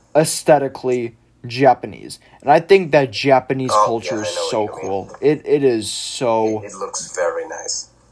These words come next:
Speaker 1: Yeah. Um, and I loved how this episode just felt like an Akira K-, Kurosawa film.
Speaker 2: Mm-hmm.
Speaker 1: I,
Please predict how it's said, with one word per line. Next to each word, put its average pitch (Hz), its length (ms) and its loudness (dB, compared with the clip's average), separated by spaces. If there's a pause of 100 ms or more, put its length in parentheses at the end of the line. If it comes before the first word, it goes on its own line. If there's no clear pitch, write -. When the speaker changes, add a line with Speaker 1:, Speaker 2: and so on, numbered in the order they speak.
(680)
Speaker 1:
Yeah. 69 420 -6 (1800)
Um, 139 240 4
and 151 100 0 (200)
I 202 180 4
loved 127 380 2
how 131 200 0
this 131 300 -4
episode 135 480 -2
just 123 300 -12
felt 120 200 2
like 127 200 0
an 123 120 -6
Akira 123 640 -2
K-, - 240 -18 (140)
Kurosawa 101 600 -2
film. 50 340 -16 (3250)
Speaker 2:
Mm-hmm. 95 480 -12 (960)
Speaker 1:
I, 156 500 4